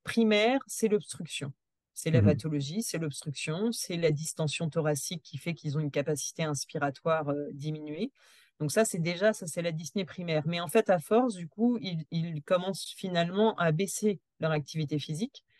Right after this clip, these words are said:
Speaker 1: baisser leur activité de la vie quotidienne.
Speaker 2: Mhm.
Speaker 1: Et c'est là, à ce moment-là, que ce truc-là que je vais dire, je m'y connais moins que toi, il y a des, il y a des dysfonctionnements musculaires à ce moment-là qui se mettent en place, en fait.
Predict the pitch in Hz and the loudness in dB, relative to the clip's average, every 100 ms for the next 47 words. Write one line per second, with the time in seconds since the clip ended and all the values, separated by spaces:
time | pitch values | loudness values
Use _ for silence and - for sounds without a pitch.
0 | _ - 165 208 - 220 185 165 156 - | _ -4 0 2 4 4 4 2 2 -2
1 | 165 147 _ - 170 151 143 151 160 139 | -6 -6 _ -4 0 4 4 2 -4 -4
2 | 147 139 180 247 104 98 - - _ - | -4 0 2 4 4 2 0 -8 _ -6
3 | 175 - 220 247 254 220 - 196 196 196 | 0 4 6 8 6 4 0 -2 0 2
4 | 170 165 - _ _ _ - 147 - 226 | 0 0 -10 _ _ _ -4 -2 -2 -2
5 | - 185 - 180 170 - 147 151 147 156 | -2 -4 4 4 4 0 -2 -2 -2 -2
6 | 147 - _ _ _ _ - 139 139 208 | -4 -4 _ _ _ _ -10 -4 2 2
7 | 196 190 170 165 160 147 151 - - 220 | 2 -2 -2 0 0 0 -2 -2 4 6
8 | 262 _ _ - 156 160 160 160 - - | 4 _ _ -2 2 4 2 -2 -4 -8
9 | 143 160 147 151 147 196 - 175 - 165 | 0 0 2 -2 -4 -6 -2 -2 0 0
10 | 175 214 196 202 - - 208 196 165 - | 2 2 2 0 -4 2 4 4 2 -2
11 | 160 156 160 - - 160 143 165 143 139 | -2 0 -2 -2 -4 -2 -2 -2 -2 -2
12 | 135 139 - 147 | -2 -6 -8 -10